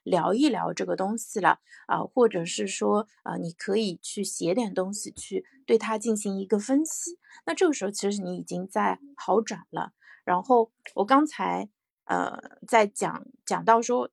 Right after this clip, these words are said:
就是当我去花时间去谈论那些好的事情，呃，有意义的、有趣味的这些事情的时候，其实我是人为地调整了我的这个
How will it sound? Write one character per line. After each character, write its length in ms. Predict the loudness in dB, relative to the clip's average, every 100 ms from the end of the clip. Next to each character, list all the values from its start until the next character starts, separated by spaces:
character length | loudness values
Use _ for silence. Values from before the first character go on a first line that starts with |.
| _
就 120 | -4
是 140 | -4 0
当 220 | 2 2
我 180 | 2 -2
去 460 | -6 -8 -6 -6 _ _
花 220 | _ 2
时 160 | 2 -4
间 180 | -6 -6
去 120 | -8
谈 300 | -12 -10 -4
论 180 | -2 -2
那 100 | -4
些 300 | -4 -4 -6 _ -18
好 300 | -8 -6 -6
的 100 | -8
事 220 | -8 -10
情， 300 | -10 -12 -14 -16 -12
呃， 120 | -8 -2
有 200 | 0 0
意 320 | -4 -6 -6
义 40 |
的、 200 | -4 -4 -2
有 160 | -4
趣 300 | -4 -2 2
味 160 | 4 4
的 120 | 0
这 120 | -2
些 160 | -4 -2
事 220 | -4 -4
情 160 | -6 -6
的 100 | -6
时 80 | -6
候， 80 |
其 220 | -6 -4 -2
实 240 | 2 0 -2 -6
我 120 | -2
是 160 | 0 0
人 300 | 4 4 4
为 140 | 2
地 120 | 2 0
调 360 | 2 4 6
整 200 | 4 -4 -4
了 200 | -4 -4 _ -6
我 200 | 0 0
的 280 | 0 0 0
这 120 | -4
个 320 | -6 -2 -2